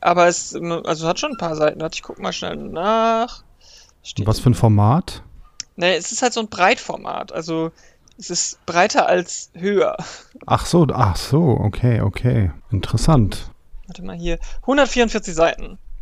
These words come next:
Speaker 2: Kannst du das mit irgendwas vergleichen, so? Was, äh, wen könnte das interessieren?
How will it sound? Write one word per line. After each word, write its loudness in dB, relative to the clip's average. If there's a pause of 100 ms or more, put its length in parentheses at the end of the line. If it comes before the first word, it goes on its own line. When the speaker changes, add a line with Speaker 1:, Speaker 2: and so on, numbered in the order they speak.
(200)
Speaker 2:
Kannst 6
du 4
das 4
mit 6
irgendwas 4
vergleichen, 2
so? 0
Was, -6
äh, 2 (320)
wen 2
könnte 4
das 2
interessieren? 4